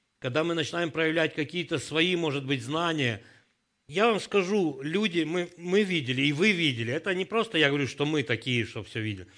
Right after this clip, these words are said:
Вы в своей жизни также это видели. Когда люди проявляют вроде бы правильно и принимают какие-то решения, и через какое-то определенное время, короткое или че-, может, чуть позже,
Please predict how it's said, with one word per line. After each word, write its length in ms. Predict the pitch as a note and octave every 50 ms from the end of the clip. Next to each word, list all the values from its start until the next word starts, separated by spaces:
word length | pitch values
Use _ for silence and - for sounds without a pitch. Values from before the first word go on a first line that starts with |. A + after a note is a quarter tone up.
| - - _ _ _
Вы 160 | D#3+ A3 A#3+ -
в 40 |
своей 220 | - - F3 E3+ D3+
жизни 300 | C#3 D#3 D#3 C#3 D3 C#3
также 340 | - D#3+ C#3 B2+ G#2+ B2 A#2+
это 180 | A#2 A#2 A#2+
видели. 440 | A2 A2+ A2+ G#2+ G2 G2 F#2 F2 - _ - - _ _ _ _ -
Когда 200 | D3+ D3+ E3 F3
люди 280 | F#3 G3 G#3+ F#3 F3+ F#3
проявляют 560 | F#3+ E3 F3 E3+ E3 E3+ G3 G3 F#3+ E3+ C#3
вроде 260 | E3 F#3 F3+ D#3 E3
бы 120 | D#3 D#3
правильно 420 | - - F3 F#3 F#3 F3+ D#3+ D#3 D#3
и 60 | D3
принимают 440 | - D3 C#3 D3+ D#3 D#3+ D#3 D3 -
какие-то 420 | - C#3 - D#3 D#3 C3+ - B2+
решения, 680 | A#2+ A#2+ A2+ - - D#3+ E3 D#3+ C#3+ B2 G#2+ F#2 E2+ - _ _ _ _ _ _ _ _ _ _ _ _ - - _ _ _ _ _ _ _ _ -
и 160 | F3+ E3+ D#3
через 320 | B2 - F3 E3+ D#3 - -
какое-то 500 | E3+ D#3+ D#3 F#3+ G3+ G#3 G3 F#3+ F#3 E3+
определенное 560 | D3 D3+ D#3+ D3+ D#3 F3 F#3 F3+ E3+ D#3+ D3+
время, 400 | C3+ D3 E3+ F#3 E3+ D#3 C#3 B2
короткое 480 | - C3+ C3+ D#3 F3 D#3+ - - C#3
или 160 | C3 B2+ A#2+ A2+
че-, 140 | - -
может, 300 | B2 B2+ C#3 B2 B2+ A2+
чуть 180 | - B2+ A2 -
позже, 460 | - D#3+ E3 D#3+ C3+ B2+ B2+ B2 B2